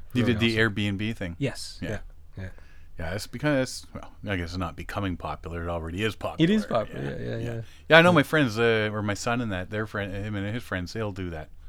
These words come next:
Speaker 2: Yeah.
Speaker 1: If they're going somewhere, they'll,
Speaker 2: Yeah.
Speaker 1: they'll do, especially downtown.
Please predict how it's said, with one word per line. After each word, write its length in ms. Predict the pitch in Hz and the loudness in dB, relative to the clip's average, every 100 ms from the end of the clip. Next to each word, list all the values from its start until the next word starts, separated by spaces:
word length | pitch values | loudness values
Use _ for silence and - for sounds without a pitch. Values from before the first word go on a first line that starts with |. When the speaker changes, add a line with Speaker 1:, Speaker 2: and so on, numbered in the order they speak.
| - | -4
Speaker 2:
Yeah. 140 | 123 - - - | -2 -2 -10 -4
Speaker 1:
If 40 | |
they're 140 | 101 | 0
going 220 | 95 95 87 | 2 0 -2
somewhere, 280 | 95 87 | -4 -4
they'll, 220 | 85 85 85 | -4 -4 -2
Speaker 2:
Yeah. 140 | 170 104 - | -2 -2 -6
Speaker 1:
they'll 120 | 92 | -6
do, 220 | 82 92 | -4 -6
especially 300 | - 196 202 | -2 -2 2
downtown. 480 | 165 123 110 131 - | 4 4 4 0 -2